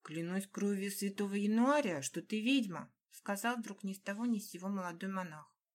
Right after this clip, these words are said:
«Если бы ты не был монахом, то я подумала бы, что ты пьян», сказала она. «Ты ведьма!» Монах сквозь зубы пробормотал какое-то заклинание. «Где собака, которая бежала сейчас впереди меня?»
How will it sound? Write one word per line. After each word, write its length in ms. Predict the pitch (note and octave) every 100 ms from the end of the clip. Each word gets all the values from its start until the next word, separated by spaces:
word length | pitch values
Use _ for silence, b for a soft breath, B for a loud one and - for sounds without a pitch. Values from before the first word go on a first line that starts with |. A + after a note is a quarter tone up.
| _ _ _ _ _ _ _
«Если 280 | F#3+ G3 G#3
бы 140 | G3+
ты 140 | A3+ A3+
не 180 | A#3
был 160 | A3+ A3
монахом, 640 | A3 A3 B3+ D#4+ A#3+ F#3+
то 100 | F#3+
я 140 | G3 G3+
подумала 560 | G#3+ A3 A#3+ A#3 A#3+
бы, 120 | A#3+ B3+
что 200 | - B3+
ты 160 | C#4
пьян», 420 | C#4 A#3+ A3+ A3+ A#3 _
сказала 520 | - - G3 F#3+ F3+
она. 340 | F3+ F3 D#3 D3+ _ _ _ _ _ _
«Ты 180 | E3+ E3+
ведьма!» 600 | E3 A3+ A3+ G3 D3+ C#3+ _ _ _ _ _ _
Монах 300 | E3 E3 E3
сквозь 320 | - - E3+ E3+
зубы 220 | G3 F#3
пробормотал 640 | F#3 E3 E3+ E3+ F3+ F3
какое-то 400 | - E3+ F#3 F3
заклинание. 680 | E3+ F3+ F3+ G3 F#3 D3+ - _ b b b
«Где 260 | E3 G#3 E4
собака, 460 | A#3 G#3 A3 -
которая 420 | - G3 A3 F#3+ F3
бежала 420 | G3 A#3 A3+ F3+
сейчас 400 | - G3+ G#3 G3
впереди 400 | - G3+ G3 G3+
меня?» 400 | G#3+ A3+ F3+